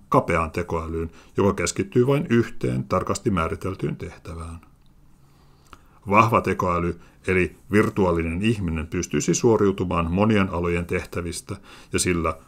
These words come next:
voisi olla jopa tietoisuus. Tämän jälkeen tie voisi olla auki supertekoälylle, joka ylittäisi ihmismielen kyvyt, eli saavuttaisi singulariteetin. Toistaiseksi emme ole vielä siellä,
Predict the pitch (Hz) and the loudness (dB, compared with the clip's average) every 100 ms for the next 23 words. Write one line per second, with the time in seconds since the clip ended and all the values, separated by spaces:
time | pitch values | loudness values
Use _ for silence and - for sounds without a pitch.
0 | - - 92 87 85 80 80 92 - 98 | -16 -2 0 0 -4 -6 -8 -6 -2 -2
1 | 76 85 85 - - - - - _ - | -2 -8 -10 -14 -20 -20 -20 -20 _ -20
2 | - _ - - - _ _ _ - 113 | -20 _ -20 -20 -20 _ _ _ 4 6
3 | 110 90 85 - 85 82 - - 87 82 | 6 4 2 0 -4 -4 -10 -6 -2 -2
4 | 85 80 90 117 - 95 85 95 - - | -2 -2 0 -2 -2 -2 0 -2 -6 -10
5 | - 120 - 85 - 87 85 82 85 82 | 4 6 6 0 0 -6 -4 -6 -6 -6
6 | 85 - - - 98 101 117 87 - 85 | -8 -12 -12 -2 4 6 6 4 0 -4
7 | 92 90 82 - 85 85 82 95 85 - | -2 -2 -2 -4 -4 -2 -2 0 0 -4
8 | - - - 87 - 82 78 - 95 120 | -18 -16 -6 -4 -2 -4 -6 -8 -4 0
9 | 127 95 80 80 82 80 82 - 101 92 | 0 0 -4 -6 -10 -12 -16 -16 -18 -18
10 | - _ - _ - _ _ - - - | -20 _ -20 _ -20 _ _ -20 -20 -20
11 | - - - - - - - _ - - | -20 -20 -20 -20 -20 -20 -20 _ -16 -2
12 | 92 92 - 90 85 - 82 - - 90 | 0 4 4 4 2 -2 -6 -8 -12 0
13 | 92 95 82 78 80 80 82 92 - 82 | 4 4 2 -2 -6 -6 -4 -4 -4 -4
14 | 82 82 | -4 -6